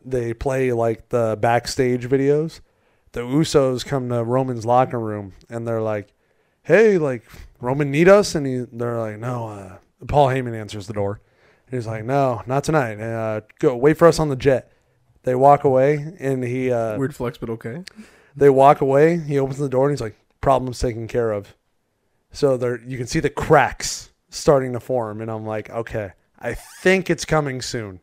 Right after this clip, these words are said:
Speaker 1: Hopefully. And then Cody was out that night on Monday Night Raw, and a challenge was offered and for a rematch.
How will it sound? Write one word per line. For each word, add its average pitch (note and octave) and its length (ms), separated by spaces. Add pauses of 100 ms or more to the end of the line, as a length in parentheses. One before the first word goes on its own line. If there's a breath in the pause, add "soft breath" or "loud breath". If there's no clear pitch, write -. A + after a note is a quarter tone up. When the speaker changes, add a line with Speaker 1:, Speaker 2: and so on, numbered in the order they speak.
(400)
Speaker 1:
Hopefully. B2 920 (920)
And C3 280
then A#2+ 440
Cody D3 480 (320)
was C3 180
out B2+ 220
that B2 160
night A#2+ 200
on A2+ 140
Monday A#2 220
Night A2 140
Raw, A2 360 (760)
and A#2+ 460
a A#2 120
challenge C3+ 580
was B2+ 220
offered B2 480
and A2 500 (440)
for B2+ 200
a A#2 40
rematch. B2+ 600